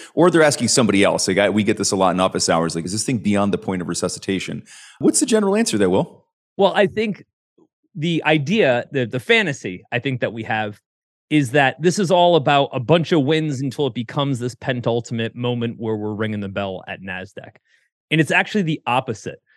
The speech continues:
Speaker 2: This is just an infernal shit show that continues in many, many, many different forms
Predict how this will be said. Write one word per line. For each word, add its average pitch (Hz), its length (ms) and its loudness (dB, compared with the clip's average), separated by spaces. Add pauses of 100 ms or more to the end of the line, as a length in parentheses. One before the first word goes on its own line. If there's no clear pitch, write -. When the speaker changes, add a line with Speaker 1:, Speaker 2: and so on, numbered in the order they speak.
(380)
Speaker 2:
This 156 240 4
is 214 160 2
just 185 240 0
an 170 100 2
infernal 165 580 0
shit 156 300 0
show 170 280 2
that 139 160 0
continues 147 640 -4
in 139 100 0
many, 135 240 0
many, 139 320 0
many 131 340 -2
different 135 460 -2
forms 143 600 -4